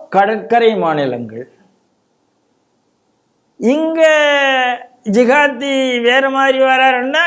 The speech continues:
கேரளால உள்ள ஜிகாதிகள் வேற மாதிரி வருகிறார்கள்.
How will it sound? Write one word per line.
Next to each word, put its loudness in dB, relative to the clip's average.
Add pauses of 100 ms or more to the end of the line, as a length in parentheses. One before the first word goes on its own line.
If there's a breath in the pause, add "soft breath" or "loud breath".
(120)
கேரளால 0
உள்ள -2
ஜிகாதிகள் -2
வேற -8
மாதிரி -20
வருகிறார்கள். -20